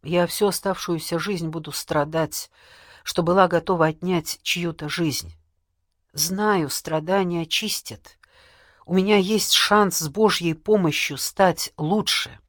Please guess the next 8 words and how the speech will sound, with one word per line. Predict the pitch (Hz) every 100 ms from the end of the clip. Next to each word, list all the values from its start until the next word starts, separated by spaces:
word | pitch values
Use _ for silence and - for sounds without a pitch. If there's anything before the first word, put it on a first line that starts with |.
| _ _ _ _ _ _ _ _ _ _
Всю | - -
эту | 233 202
неделю | 170 151 175 214 165
я | 143 147 139
готовилась | 135 - 190 160 143 -
идти | - 185
в | -
тюрьму. | 180 147 127 113